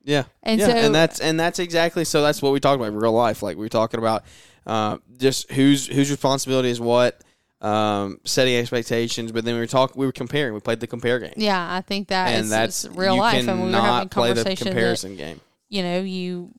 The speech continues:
Speaker 2: you're both tired after a long day, and it's easy to be frustrated with each other, and, um, you start comparing and say things that hurt the other's feelings. So, you know, you just, just choose to forgive. Say, you know, I,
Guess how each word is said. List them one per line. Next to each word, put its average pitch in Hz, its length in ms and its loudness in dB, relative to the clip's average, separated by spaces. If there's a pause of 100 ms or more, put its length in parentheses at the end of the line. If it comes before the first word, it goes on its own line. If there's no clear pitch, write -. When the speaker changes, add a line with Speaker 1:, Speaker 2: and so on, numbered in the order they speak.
Speaker 2:
you're 185 160 -6
both 180 220 0
tired 185 260 0
after 180 200 -4
a 180 80 0
long 175 200 -2
day, 175 300 -2
and 202 100 -4
it's 180 160 -10
easy 185 420 -6
to 180 120 -4
be 175 120 -10
frustrated 185 420 -6
with 175 120 -8
each 180 220 -8
other, 202 340 -2
and, 165 380 -8 (480)
um, 170 500 -4
you 175 60 -8
start 180 340 -6
comparing 190 640 -2
and 170 580 -8
say 180 200 -2
things 180 260 -6
that 185 140 -4
hurt 180 140 -6
the 180 100 -6
other's 175 220 -4
feelings. 185 420 -6
So, 175 420 0 (580)
you 180 120 -10
know, 170 80 -6
you 175 200 -8
just, 175 300 -10
just 185 260 -6
choose 196 260 -4
to 190 60 -8
forgive. 180 520 -4
Say, 170 260 -2
you 170 160 -8
know, 170 140 -6
I, 170 240 -6